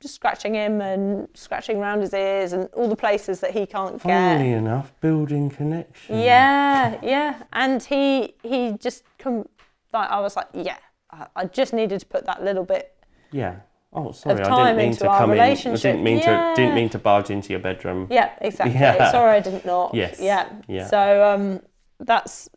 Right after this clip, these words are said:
Speaker 1: yeah, it's very important to notice the little nuances like that, because
Speaker 2: I agree.
Speaker 1: your horse will then be like, "Oh,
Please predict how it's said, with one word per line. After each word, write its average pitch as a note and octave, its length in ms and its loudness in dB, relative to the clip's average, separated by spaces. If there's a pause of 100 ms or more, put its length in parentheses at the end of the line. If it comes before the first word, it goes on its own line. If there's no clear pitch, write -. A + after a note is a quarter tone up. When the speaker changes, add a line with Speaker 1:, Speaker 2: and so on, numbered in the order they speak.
Speaker 1:
yeah, G#3 280 0
it's G3+ 160 -6
very C4+ 220 0
important A#3+ 520 -2
to A3+ 60 -6
notice G#3+ 440 -4
the F#3+ 80 -8
little G#3 220 -2
nuances F#3 680 -4
like F3+ 200 -10
that, - 280 -10
because G3 260 -2
Speaker 2:
I F#2+ 60 -2
agree. F2+ 500 -6
Speaker 1:
your G#3+ 140 -2
horse A#3 420 0
will G3+ 140 0
then F#3+ 320 -2
be F#3 120 -4
like, G3 260 -4
"Oh, A#3+ 200 -12